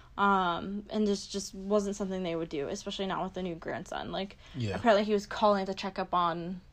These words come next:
Speaker 1: and hear from their new grandson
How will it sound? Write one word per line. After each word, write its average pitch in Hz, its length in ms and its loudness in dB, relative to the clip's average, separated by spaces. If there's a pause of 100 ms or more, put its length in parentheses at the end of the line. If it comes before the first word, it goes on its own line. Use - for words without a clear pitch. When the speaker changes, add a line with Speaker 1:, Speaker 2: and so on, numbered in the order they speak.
(120)
Speaker 1:
and 185 420 -6 (880)
hear 208 460 0
from 175 640 0 (260)
their 196 200 0
new 190 160 -2
grandson 156 500 -2